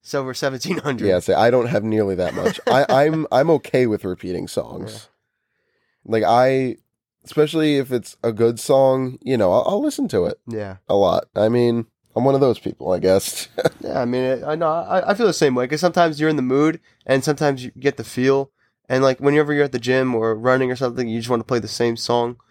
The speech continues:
Speaker 1: over and over, 'cause you got, it's, like, a really motivating or something like that.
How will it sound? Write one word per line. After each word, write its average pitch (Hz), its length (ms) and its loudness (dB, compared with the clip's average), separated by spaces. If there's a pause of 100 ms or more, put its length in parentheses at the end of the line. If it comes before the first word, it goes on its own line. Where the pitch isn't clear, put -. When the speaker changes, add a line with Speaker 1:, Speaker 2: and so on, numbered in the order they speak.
(280)
Speaker 1:
over 127 240 2
and 120 80 4
over, 120 220 2
'cause 117 180 -6
you 113 80 -6
got, 123 240 -2
it's, - 240 -4
like, 113 160 -2
a - 100 -14 (160)
really 123 220 2
motivating 120 680 0
or 113 60 -10
something 120 240 -12
like 113 160 -16
that. 117 280 -12